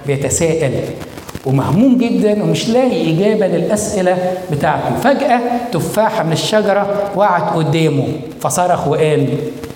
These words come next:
"وجدتها". ده كان نيوتن اللي كان مشغول جدا، إيه اللي ماسك الدنيا ببعضيها، وإيه اللي بيخلي الأجسام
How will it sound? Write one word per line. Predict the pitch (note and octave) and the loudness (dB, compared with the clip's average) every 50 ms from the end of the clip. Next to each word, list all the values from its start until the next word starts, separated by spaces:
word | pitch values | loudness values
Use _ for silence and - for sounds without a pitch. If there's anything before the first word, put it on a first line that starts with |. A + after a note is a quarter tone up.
| - - - - - - - - - - - | -16 -18 -20 -20 -18 -16 -16 -14 -14 -6 -4
"وجدتها". | E3 D#3 D#3 F#3 - D#3+ - - - - - - - - - - - - - - - - - - - - - - - - - C#3+ | -2 -2 0 -2 -2 -2 -4 -4 -4 -6 -6 -10 -12 -12 -10 -10 -10 -10 -12 -16 -20 -20 -18 -16 -16 -16 -16 -18 -18 -10 -4 -2
ده | D3 C#3+ | 0 0
كان | D#3+ D#3 E3 E3+ D#3 C#3+ | 2 0 0 2 2 2
نيوتن | C#3+ F3+ G3 F3+ G3 E3+ D#3+ E3 D3+ - - - - - - - | 2 2 2 2 2 2 2 0 0 -2 -2 -4 -6 -6 -4 0
اللي | C3+ B2+ B2+ B2+ B2+ C3+ C3+ C3 B2+ C3+ C3 C3 C3 - | 0 2 2 2 2 2 2 0 0 -2 -4 -4 -2 0
كان | A#3+ C#4+ D#4 C#4+ B3+ A#3+ | 0 2 4 4 4 4
مشغول | A#3 G#3+ F3 F#3+ A#3+ D4+ B3+ F3+ | 4 2 2 2 2 2 2 4
جدا، | F#3+ C4 B3 G3 D#3+ D3+ G3+ F#3 D#3+ D3+ B2+ - - - - - | 4 2 4 4 2 2 2 2 2 0 -2 -2 -4 -6 -4 -2
إيه | - D#4 E4+ E4+ A3+ - G#3+ | 0 2 2 4 4 2 2
اللي | G#3 G#3 G#3 | 2 2 2
ماسك | G#3 G#3+ B3 C4+ A3+ - A#3+ - G3+ | 2 2 2 2 2 0 -2 0 0
الدنيا | F3 D#3 F#3 A3+ A#3 A3+ G#3 | 0 2 2 4 4 4 4
ببعضيها، | F3+ C#3+ - E3 D#3 C#3+ C#3+ C#3+ D#3 F#3 F3+ E3+ C#3 C#3+ C3+ A#2+ - - - - - - - | 2 2 2 0 2 2 0 2 2 2 2 2 2 2 0 -2 -2 -4 -4 -6 -4 -2 0
وإيه | G3 D4 | 2 2
اللي | D#4 C4 A3 A3 | 2 2 2 2
بيخلي | - A3+ A3 C4+ C4+ B3 | 2 2 2 2 2 2
الأجسام | G#3+ G#3 E3+ D#3+ - - - A3+ A#3+ A#3+ A#3 A3+ | 0 0 0 0 -2 -2 0 2 2 2 4 2